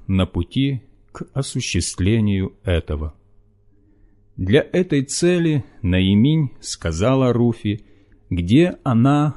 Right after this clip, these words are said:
может найти Вооза. "Он в эту ночь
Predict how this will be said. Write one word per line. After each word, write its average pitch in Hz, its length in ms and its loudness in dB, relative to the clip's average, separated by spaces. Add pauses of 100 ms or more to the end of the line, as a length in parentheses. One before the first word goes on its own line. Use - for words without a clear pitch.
может 120 560 0
найти 87 600 -2 (240)
Вооза. 82 640 -2 (1300)
"Он 127 400 2 (240)
в 87 180 -4
эту 123 300 0
ночь 127 540 0